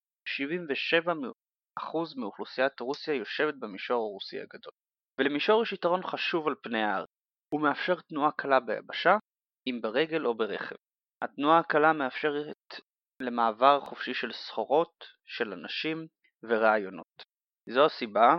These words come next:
היסטורית, שמקומות הרריים יוצרים מדינות קטנות, בעוד מקומות שטוחים יוצרים מדינות גדולות.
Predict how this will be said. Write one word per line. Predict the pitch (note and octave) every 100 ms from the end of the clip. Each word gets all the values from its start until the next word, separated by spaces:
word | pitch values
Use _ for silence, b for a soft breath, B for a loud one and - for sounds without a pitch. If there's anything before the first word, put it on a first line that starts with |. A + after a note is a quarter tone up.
| -
היסטורית, | A#2+ - - A2 B2+ F3+
שמקומות | - B2 C3 B2 A2+ B2 A#2+ C3+
הרריים | C3 A2 G#2+ A#2 B2
יוצרים | G#2+ - B2 B2
מדינות | G2+ F#2+ A2+ -
קטנות, | - - E2+ G#2 B2+
בעוד | A2+ A2 _ _ _
מקומות | E3+ B3 A#2 -
שטוחים | - - G#3+
יוצרים | D#3+ C#3+ C#3+
מדינות | D3 D3 C#3+
גדולות. | C3+ E3 G#3+ -